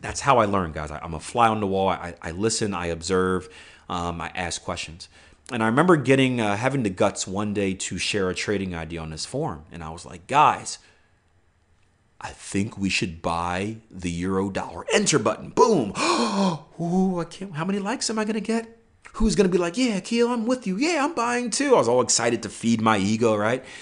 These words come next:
And I remember this, this trader responded back. His name was, like, Pip Daddy or something. He had, like, a million followers, a million likes. So, you know, he's, he had to be the best trader on the platform, right? And I remember him saying, like, "Yeah, I'm looking to get short."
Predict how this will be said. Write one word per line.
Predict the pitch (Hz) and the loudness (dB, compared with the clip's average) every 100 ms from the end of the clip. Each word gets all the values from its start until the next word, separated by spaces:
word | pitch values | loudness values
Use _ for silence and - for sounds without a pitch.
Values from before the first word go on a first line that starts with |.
| - - - - | -18 -20 -12 0
And | 170 175 170 | 4 6 6
I | 165 | 4
remember | 175 190 175 | 4 4 4
this, | 151 147 | 4 0
this | 139 123 | -4 -4
trader | - 165 208 139 101 | -2 2 4 4 2
responded | 113 - 123 127 117 | 0 0 0 0 4
back. | 143 113 | 4 4
His | 95 | 0
name | 101 101 | -4 -6
was, | 90 | -6
like, | 85 - | -8 -8
Pip | - - | -12 -10
Daddy | 101 101 92 | -4 -2 -2
or | 90 | -4
something. | - 90 90 | -4 -4 -4
He | 87 | -4
had, | 92 87 | -4 -4
like, | 87 | -6
a | 87 | -4
million | 90 92 90 | -2 -2 -2
followers, | - 82 87 87 85 | -4 -4 -4 -4 -6
a | |
million | 85 87 82 | -6 -6 -6
likes. | 80 80 80 | -6 -6 -6
So, | 85 82 | -6 -6
you | 95 | -6
know, | 82 | -8
he's, | 104 98 90 - _ - | -6 -4 -4 -8 _ -4
he | 110 | 0
had | 123 135 | 2 2
to | |
be | 92 | -2
the | 87 | -4
best | 85 85 - | -4 -6 -2
trader | 92 87 82 | -2 -2 -6
on | 78 | -8
the | |
platform, | 78 151 156 80 82 95 | -6 -6 -6 -10 -10 -8
right? | 98 - _ _ _ _ _ _ - _ | -8 -10 _ _ _ _ _ _ -20 _
And | 120 131 | 2 4
I | |
remember | 143 151 143 | 6 6 6
him | 151 | 4
saying, | 147 139 123 | 2 2 2
like, | 120 120 - - - - | 2 0 -2 -16 -12 4
"Yeah, | 131 127 | 8 8
I'm | 110 | 6
looking | 120 117 | 2 0
to | 104 | -2
get | 101 | -2
short." | - 107 85 | -2 0 -2